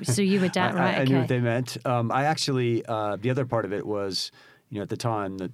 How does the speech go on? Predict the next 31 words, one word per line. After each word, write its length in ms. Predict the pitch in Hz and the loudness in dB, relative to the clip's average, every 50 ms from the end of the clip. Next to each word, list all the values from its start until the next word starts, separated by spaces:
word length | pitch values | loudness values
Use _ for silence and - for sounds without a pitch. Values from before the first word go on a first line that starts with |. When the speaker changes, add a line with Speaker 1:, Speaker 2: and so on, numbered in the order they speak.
| _ | _
Speaker 2:
the 100 | - 104 | -8 -8
main 460 | 98 101 101 95 95 95 92 92 92 92 - | -6 -6 -6 -6 -4 -6 -6 -8 -8 -8 -6
offering 380 | 110 101 87 - 104 92 92 | -8 -8 -6 -6 -6 -4 -4
that 120 | 92 90 87 | -4 -4 -4
AdSafe 320 | 92 92 92 - 98 82 | -4 -4 -4 -6 -8 -6
had 180 | - 92 90 90 | -4 -6 -6 -6
was 400 | 87 87 87 85 95 - - - - | -8 -8 -8 -6 -6 -8 -8 -10 -12
a 100 | - 98 | -12 -10
brand 280 | 85 104 95 85 82 - | -6 -6 -6 -6 -6 -6
safety 280 | - 98 92 - 95 | -8 -8 -8 -8 -12
solution. 540 | 90 - - 101 98 92 - 107 101 131 120 _ - - - - - - - _ _ _ | -12 -10 -10 -10 -10 -10 -10 -12 -12 -14 -16 _ -20 -20 -20 -20 -20 -20 -20 _ _ _
And, 460 | - 95 98 92 92 92 92 90 87 | -10 -8 -6 -6 -6 -6 -4 -4 -4
uh, 220 | 87 87 85 82 - - | -4 -2 -4 -4 -4 -4
I 140 | 104 104 107 | -4 -4 -4
was 500 | 98 95 95 92 87 85 - - - - - _ _ _ - | -4 -4 -4 -4 -4 -4 -4 -4 -6 -8 -10 _ _ _ -12
part 160 | - - 107 101 | -6 -4 -4 -4
of 80 | 95 | -4
another 540 | 95 92 95 92 92 95 95 92 92 90 80 82 | -4 -4 -4 -4 -4 -4 -4 -4 -4 -6 -6 -6
data 380 | - 101 95 95 92 90 87 | -6 -6 -4 -2 -4 -4 -4
network 440 | 85 90 90 90 - - 104 92 82 | -4 -4 -6 -6 -8 -8 -10 -10 -8
company 520 | - 107 98 87 - 92 90 87 87 90 87 | -8 -8 -8 -6 -6 -6 -6 -4 -4 -4 -4
and, 320 | 87 87 87 87 85 - - _ - | -4 -4 -4 -6 -6 -8 -12 _ -16
um, 180 | 82 95 - _ _ _ _ _ _ _ | -14 -14 -14 _ _ _ _ _ _ _
ended 240 | 104 101 98 92 92 | -10 -8 -6 -6 -6
up 140 | 92 87 | -6 -6
on 100 | 101 92 | -6 -6
the 80 | 87 90 | -4 -4
wrong 320 | 90 92 92 92 92 92 | -4 -4 -4 -4 -4 -4
end 240 | 90 87 90 92 90 | -4 -4 -4 -4 -4
of, 380 | 90 85 80 76 - - - _ | -4 -6 -6 -8 -12 -20 -20 _
uh, 380 | - 92 90 85 85 85 82 | -12 -8 -6 -6 -4 -6 -6